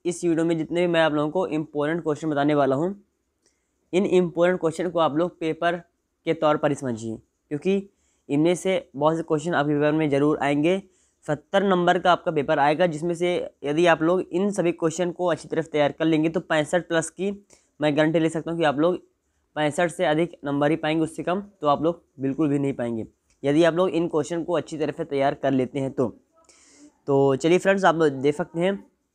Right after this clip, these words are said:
फिजिक्स का पेपर होने वाला है जो, तो उसके लिए इंपॉर्टेंट क्वेश्चन टोटल मैं आप लोगों को पाँच पे-, पेपर बताने वाला हूँ, पाँच छः पेपर बताने वाला हूँ, जिसमें से सभी इंपॉर्टेंट क्वेश्चन हैं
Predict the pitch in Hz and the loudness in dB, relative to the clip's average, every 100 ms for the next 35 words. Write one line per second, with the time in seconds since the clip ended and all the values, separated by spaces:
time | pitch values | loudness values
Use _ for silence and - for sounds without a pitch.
0 | _ _ - 139 143 170 151 147 170 180 | _ _ -8 -8 -4 -4 -2 2 2 2
1 | 175 _ _ _ 135 156 156 165 156 180 | -2 _ _ _ -2 2 4 4 0 0
2 | 160 - 170 165 139 156 151 160 185 185 | -2 -2 0 0 0 -2 0 -2 0 0
3 | 190 _ _ _ _ _ 165 160 196 190 | -2 _ _ _ _ _ 0 2 2 4
4 | 180 185 185 208 202 - 170 180 - 165 | 4 2 0 -2 -2 -4 -2 -2 -4 -10
5 | 147 - 160 175 175 104 - - _ - | -8 -4 0 2 2 0 -12 -20 _ -10
6 | 135 147 165 165 165 190 196 - _ _ | -2 0 4 4 2 0 -4 -14 _ _
7 | _ 147 165 170 170 165 160 147 156 160 | _ -2 0 0 -2 0 0 0 2 2
8 | 165 165 151 165 175 175 160 175 165 156 | 2 0 -2 -2 -2 -2 0 0 0 0
9 | 156 143 131 170 170 202 202 | -2 -2 -6 -2 0 0 -2